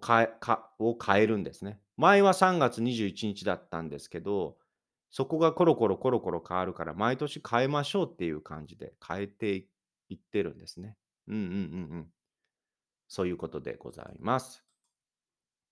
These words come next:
はい。まあ、ちなみに、今回のこの、えーと、日本の祝日についても、アマオジャパンのブログに載せておきますので、よかったらチェッ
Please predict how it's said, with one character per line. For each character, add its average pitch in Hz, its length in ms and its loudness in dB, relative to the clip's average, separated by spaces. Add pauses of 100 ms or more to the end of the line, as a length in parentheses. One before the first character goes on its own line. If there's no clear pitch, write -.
(180)
は 240 80 6
い。 - 200 0 (840)
ま 196 80 4
あ、 - 20 0
ち 196 140 0
な 254 120 6
み 247 100 4
に、 233 360 4 (880)
今 220 220 4
回 127 220 8
の 101 100 2
こ 117 160 -2
の、 110 360 0 (100)
え 98 160 -4
ー - 20 -8
と、 98 260 -4
日 120 120 0
本 175 180 4
の 170 80 4
祝 - 260 -2
日 160 300 -4
に 160 100 0
つ 156 140 -4
い 139 140 0
て 104 100 0
も、 123 400 2
ア 110 80 2
マ 131 140 6
オ 131 100 4
ジ 127 80 2
ャ 127 60 4
パ 123 180 4
ン 107 100 0
の 85 100 -6
ブ 95 140 -2
ロ 110 140 6
グ 107 140 0
に 104 180 -2
載 101 80 -2
せ 107 160 -2
て 107 400 0
お 98 80 -6
き - 160 -8
ま 113 140 2
す 104 140 -8
の 80 120 -6
で、 76 160 -10
よ 107 100 -2
か 95 120 -4
っ - 200 -14
た 175 100 2
ら 127 100 4
チ - 140 -4
ェ - 40 0
ッ - 40 -16